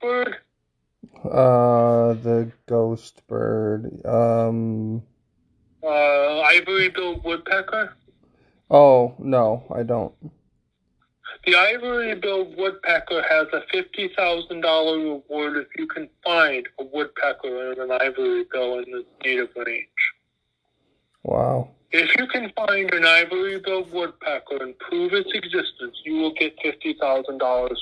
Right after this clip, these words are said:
Speaker 1: from the Bird Society.
Speaker 2: Damn.
Speaker 1: But no one has ever been able to prove that it actually exists.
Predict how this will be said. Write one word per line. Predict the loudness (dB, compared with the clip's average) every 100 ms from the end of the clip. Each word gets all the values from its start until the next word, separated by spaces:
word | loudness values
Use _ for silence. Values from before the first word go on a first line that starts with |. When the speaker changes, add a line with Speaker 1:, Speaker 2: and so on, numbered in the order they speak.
| -10
Speaker 1:
from | -14 -18
the |
Bird | -10 -6 -4 -4 -4
Society. | -6 -6 -4 -6 -6 -18 _ _ _ _ -20 -20 _
Speaker 2:
Damn. | -6 -2 2 2 0 -4 -12 _ _ _ _ _ _ _ _ _ _ _ _ _ _ -20 -20 _
Speaker 1:
But | 2 4 2 0 -4 _ _ _ _ _ _
no | -4 0
one | 2 2 2
has | 0
ever | 0 0 -2
been | -4 -2
able | -2 -2 -4
to | -6
prove | -6 -2 -2 -2 -4
that | -2
it | 0
actually | 0 0 0 -2 -2 -4
exists. | -4 -6 -6 -6 -6